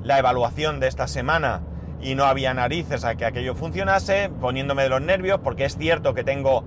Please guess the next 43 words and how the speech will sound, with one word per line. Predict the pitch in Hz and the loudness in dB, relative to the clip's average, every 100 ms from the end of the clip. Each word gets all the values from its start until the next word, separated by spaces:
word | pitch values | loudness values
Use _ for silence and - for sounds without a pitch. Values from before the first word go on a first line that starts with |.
| - | -4
hasta | 123 127 127 | -6 -2 0
esta | 135 139 | 2 2
noche | 131 139 | 0 0
a | 131 | 0
las | 127 | 2
doce, | 127 190 180 190 - - - | 2 0 0 -2 -4 -8 -2
pero | 127 127 | 0 2
no | 160 156 | 0 0
quiero | 165 170 143 | 0 2 4
dejarlo | 127 135 151 135 | 2 0 2 2
el | |
último | 131 123 127 | 0 -4 -4
día, | 139 190 185 - - - - | 0 2 0 -2 -10 -10 -8
no | 120 123 | -2 -2
quiero | 120 127 | 0 2
dejarlo | 123 139 127 | 2 0 0
el | 127 | -2
último | 123 127 | -4 -4
día | 127 139 147 | 0 2 2
porque, | 127 120 110 98 - - - | 0 0 -2 -2 -6 -10 -4
eh, | 101 104 98 98 | 0 0 0 0
no, | 147 131 143 | 2 2 0
porque | 110 101 104 | -4 -4 -2
no | |
me | 143 | 2
da | 127 | 2
la | 110 | 2
gana, | 120 151 139 | 0 2 0
porque | 131 104 107 | 0 -2 -2
no | 123 | -4
quiero | 127 131 | -2 -2
jugármela, | 113 113 147 151 131 135 135 - - | -2 0 2 2 0 0 -2 -10 -4
porque | 117 113 | -2 -2
si | 113 120 110 - - - | -4 -4 -4 -6 -8 0
tengo | 147 147 | 2 2
problemas | 143 139 147 139 | 2 2 4 2
de | 139 | 0
internet | 139 139 147 156 | 0 0 2 2
hoy, | 160 | 2
mañana | 156 123 139 147 | 2 -2 0 0
puede | 127 | 0
ser | 120 117 | -2 -2
peor, | 143 180 196 | 2 4 4